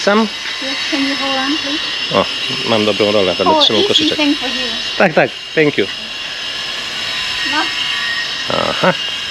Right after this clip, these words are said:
Speaker 1: I
Speaker 2: Take one.
Speaker 1: rwiemy kafir. Zaczęło się zajęcia. Trwają w tej chwili, e, przygotowania, czyli wszystkie produkty są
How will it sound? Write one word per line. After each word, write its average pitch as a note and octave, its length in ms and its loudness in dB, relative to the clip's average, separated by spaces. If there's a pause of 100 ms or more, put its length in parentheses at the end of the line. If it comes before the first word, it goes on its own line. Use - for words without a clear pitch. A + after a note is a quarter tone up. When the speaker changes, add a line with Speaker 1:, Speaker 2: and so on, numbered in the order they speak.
(800)
Speaker 1:
I A2+ 140 4
Speaker 2:
Take D#4+ 100 2 (880)
one. A#2 100 4
Speaker 1:
rwiemy A#2 300 2 (480)
kafir. A#2 320 0 (2000)
Zaczęło G2 340 2
się - 100 -4 (160)
zajęcia. E2 480 0 (1200)
Trwają F#2 280 2 (640)
w - 40 -14
tej G2+ 100 4
chwili, G#2 340 0 (400)
e, - 320 0
przygotowania, G#2 600 0
czyli - 200 -4
wszystkie - 280 -4
produkty G2 380 -2
są F#2 200 -2